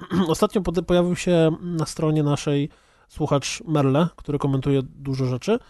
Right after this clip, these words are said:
Ja jestem bardzo ciekawy, słuchaczu drogi, e, bo ja kiedyś znałem chłopaka,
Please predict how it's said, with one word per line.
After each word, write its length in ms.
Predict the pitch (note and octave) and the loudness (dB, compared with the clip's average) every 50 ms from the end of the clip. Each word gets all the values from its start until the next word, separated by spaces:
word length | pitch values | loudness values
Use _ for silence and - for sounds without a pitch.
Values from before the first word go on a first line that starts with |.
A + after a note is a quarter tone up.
| _ - - - - - - | _ -20 -20 -20 -20 -14 -6
Ja 180 | D#3+ C#3+ E3 G3+ | 0 2 4 4
jestem 380 | G#3+ - - G#3+ F#3+ E3+ D#3+ D#3 | 2 2 0 -2 -2 -2 2 2
bardzo 520 | E3 F3+ F3 F3+ F3 E3+ E3 D#3 D#3+ D#3 | 4 4 4 4 2 2 0 0 -2 -2
ciekawy, 640 | - D#3+ D3 - D3 C3+ B2 A#2 B2 C3 C#3+ D#3+ C#3+ - _ _ _ | -2 -2 -2 0 0 0 0 0 0 0 0 0 -2 -6 _ _ _
słuchaczu 460 | - - - C3 - C3+ B2 - C3 | -16 -12 -10 -6 -4 -4 -4 -4 -6
drogi, 460 | B2 A#2+ A#2 A2+ G#2+ A2 B2+ E3 F3 _ _ _ _ _ _ _ _ _ - | -4 -4 -4 -4 -4 -4 -6 -6 -6 _ _ _ _ _ _ _ _ _ -8
e, 560 | C#3+ C3+ C3 C3 C3 C3 C3 C3 C3 C3 C3 - | -4 -2 -2 0 0 0 0 0 0 -2 -2 -2
bo 140 | C#3+ B2+ D3 | -2 0 2
ja 60 | F#3 F3+ | 2 2
kiedyś 300 | - G3 G#3 F#3+ - - | 2 2 2 2 2 0
znałem 520 | D#3+ C3+ E3 F3 F3+ F3 E3+ F3 F#3 - | 0 2 4 4 4 4 2 0 -2 -4
chłopaka, 560 | - - E3+ - D3 B2+ - C#3 C3 C#3 C#3+ | -4 -4 -2 0 0 0 0 0 0 0 -2